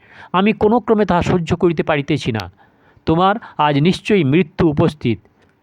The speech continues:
চারিদিকে অশুভ লক্ষণ দেখিতে পাইতেছি।" এই বলিয়া প্রস্থান করিবার পূর্বে সীতাকে বলিলেন, "বিশালাক্ষী, এখন সমগ্র দেব দেবতারা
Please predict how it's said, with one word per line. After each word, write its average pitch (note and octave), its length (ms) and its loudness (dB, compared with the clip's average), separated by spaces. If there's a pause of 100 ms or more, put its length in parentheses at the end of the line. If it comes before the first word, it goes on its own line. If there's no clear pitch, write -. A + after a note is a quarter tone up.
(140)
চারিদিকে G#3 460 2
অশুভ G#3 360 2
লক্ষণ G3+ 420 0
দেখিতে F3+ 300 0
পাইতেছি।" D3 580 -2 (320)
এই D#3+ 160 2
বলিয়া F3+ 400 2 (640)
প্রস্থান F#3+ 480 0
করিবার E3 400 0
পূর্বে F3+ 320 2
সীতাকে D#3 380 -2
বলিলেন, F3 400 2 (640)
"বিশালাক্ষী, G3+ 800 0 (320)
এখন D3+ 300 -2
সমগ্র G3+ 640 2 (500)
দেব G3 400 2 (560)
দেবতারা E3 680 2